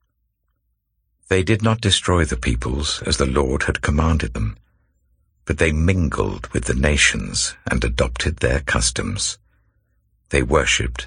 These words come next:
their idols, which became a snare to them. They sacrificed their sons and their daughters to false gods. They shed innocent blood,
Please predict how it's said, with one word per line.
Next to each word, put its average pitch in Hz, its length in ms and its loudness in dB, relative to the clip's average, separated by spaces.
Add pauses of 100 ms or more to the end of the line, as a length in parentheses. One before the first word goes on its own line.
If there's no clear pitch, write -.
(120)
their 60 220 0
idols, 76 760 -4
which - 180 -4
became 62 380 0
a 73 60 2
snare 73 380 2
to 62 140 -4
them. 50 300 -6 (1120)
They 67 120 0
sacrificed - 1000 2
their 80 160 2
sons 60 720 0
and 67 120 2
their 73 120 4
daughters - 960 -4
to - 100 0
false - 600 -2
gods. - 640 -4 (1120)
They 95 120 2
shed 92 360 0 (120)
innocent 87 640 2
blood, 90 420 0